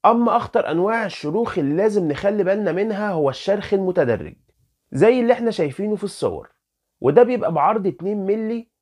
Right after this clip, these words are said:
ودي بتبقى شروخ إنشائية، يعني بيبقى فيه كسور في العناصر الإنشائية اللي شايلة المبنى، وده زي ما إحنا شايفين بيبقى في وسط الحوائط، وده غالبًا بينتج نتيجة هبوط حصل بشكل مختلف تحت القواعد بتاعة المبنى.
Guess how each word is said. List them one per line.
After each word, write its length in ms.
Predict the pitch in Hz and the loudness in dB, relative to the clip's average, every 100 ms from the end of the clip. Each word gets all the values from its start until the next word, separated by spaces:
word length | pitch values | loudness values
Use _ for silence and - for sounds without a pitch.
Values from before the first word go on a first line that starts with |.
| _ _ _ - | _ _ _ -4
ودي 280 | 127 151 240 | 2 4 2
بتبقى 400 | - 247 - - | 0 -2 0 -4
شروخ 380 | - 185 240 - | -4 -2 -2 -2
إنشائية، 680 | 175 - 151 113 90 - _ _ - | -4 -2 -2 -2 -4 -10 _ _ -4
يعني 440 | 131 208 233 226 | 2 4 4 0
بيبقى 300 | 180 156 - | -2 -4 -6
فيه 340 | - 208 226 220 | -8 -4 -4 -6
كسور 460 | - 135 208 214 | -10 -6 -2 -2
في 120 | 180 | -2
العناصر 540 | 160 117 135 180 202 190 | 0 2 2 0 0 -4
الإنشائية 880 | 147 - 120 147 165 202 208 196 139 | -4 -6 -8 -4 -2 0 0 0 -2
اللي 140 | 127 | -4
شايلة 340 | 127 180 190 | -2 -2 0
المبنى، 460 | 175 120 90 85 - _ - | 0 -2 -4 -8 -14 _ 0
وده 240 | 151 226 | 4 6
زي 240 | 226 233 | 6 4
ما 60 | 233 | 2
إحنا 160 | 233 208 | -4 -4
شايفين 480 | 160 135 220 233 | -4 -4 -6 -4
بيبقى 300 | 160 139 - | -4 -4 -8
في 120 | - 208 | -6 -6
وسط 220 | 208 185 | -4 -6
الحوائط، 540 | 151 131 185 220 156 - _ _ _ _ _ - | -2 2 4 4 0 -2 _ _ _ _ _ 0
وده 220 | 147 247 | 4 4
غالبًا 360 | 220 214 226 | 4 2 2
بينتج 480 | 220 156 190 214 214 | 2 0 -2 -2 -2
نتيجة 500 | 180 135 214 202 196 | -4 -4 -6 -6 -6
هبوط 300 | 151 165 208 | -6 -4 -6
حصل 380 | - 202 202 202 | -6 -8 -2 -2
بشكل 400 | 123 117 202 190 | -2 -2 -2 -2
مختلف 440 | 139 - 190 196 | -4 -4 -6 -6
تحت 260 | - - - | -8 -14 -12
القواعد 560 | - 107 175 196 185 135 | -4 0 2 2 -2 -6
بتاعة 360 | - 180 175 175 | -2 -2 -2 -4
المبنى. 420 | 127 98 - | -4 -6 -8